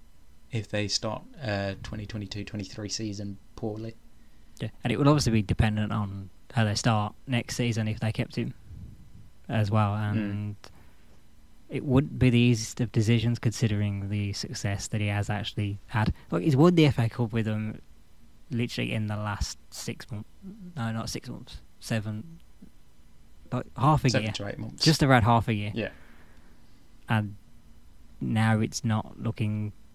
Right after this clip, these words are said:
Speaker 2: great, really.
Speaker 1: Mm.
Speaker 2: They've had their
Speaker 1: I
Speaker 2: peak
Speaker 1: mean
Speaker 2: moment, really, and it doesn't
Speaker 1: Yeah.
Speaker 2: feel like that they're gonna reach those levels again.
Speaker 1: Yeah. Um, going back to this weekend's fixtures, looking at their opponent,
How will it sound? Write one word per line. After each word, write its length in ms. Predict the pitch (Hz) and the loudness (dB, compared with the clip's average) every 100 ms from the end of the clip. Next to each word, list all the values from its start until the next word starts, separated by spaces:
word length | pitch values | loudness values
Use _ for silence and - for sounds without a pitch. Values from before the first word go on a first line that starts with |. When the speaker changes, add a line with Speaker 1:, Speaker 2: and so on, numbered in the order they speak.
| - - | -20 -8
Speaker 2:
great, 380 | - 107 117 - | 0 2 2 0
really. 400 | - 123 127 151 - - - - - - - | 0 2 2 0 -4 -12 -18 -20 -20 -16 -6
Speaker 1:
Mm. 320 | 107 104 104 - - - - - - | -2 -2 -4 -8 -20 -20 -20 -20 -4
Speaker 2:
They've 120 | 131 110 | 2 4
had 160 | 147 | 6
their 140 | 147 135 | 4 6
Speaker 1:
I 40 | 135 | 6
Speaker 2:
peak 180 | 135 139 | 6 4
Speaker 1:
mean 80 | |
Speaker 2:
moment, 400 | 117 117 120 120 - - - - - - | -2 -2 -4 -6 -12 -20 -20 -20 -20 -8
really, 340 | 120 120 120 | -4 -2 -2
and 80 | 110 | -2
it 100 | 110 127 - | -6 -8 -6
doesn't 300 | 120 107 104 | -2 -2 0
Speaker 1:
Yeah. 120 | 104 110 | 0 0
Speaker 2:
feel 60 | 110 | 0
like 260 | 110 107 | -2 -4
that 220 | - 113 - - - - | -4 -4 -6 -18 -10 -4
they're 120 | 107 | 0
gonna 280 | 107 107 101 - | 0 -2 -4 -4
reach 360 | 110 107 107 | -2 -2 -2
those 240 | - 104 104 | -2 -2 0
levels 340 | 107 107 110 | -2 0 0
again. 220 | 110 110 - - - - - - - - - - - - - - - - | 0 0 -4 -14 -18 -20 -20 -20 -20 -20 -20 -20 -20 -20 -20 -20 -16 -6
Speaker 1:
Yeah. 220 | 113 95 - - - - | -6 -6 -10 -20 -20 -2
Um, 380 | 127 147 147 139 - | 2 2 2 -4 -2
going 220 | 170 175 | 0 2
back 160 | 160 - | -2 -2
to 280 | 139 131 123 | 0 0 0
this 220 | 117 - | 0 2
weekend's 360 | 113 - 101 | 0 0 -2
fixtures, 520 | - 113 - - 101 117 | -2 -4 -4 -4 -2 -2
looking 480 | 120 - 113 110 - | -2 -2 -4 -4 -4
at 180 | 113 - | -6 -4
their 160 | 104 98 | -4 -4
opponent, 500 | - - 104 110 | -8 -8 -6 -8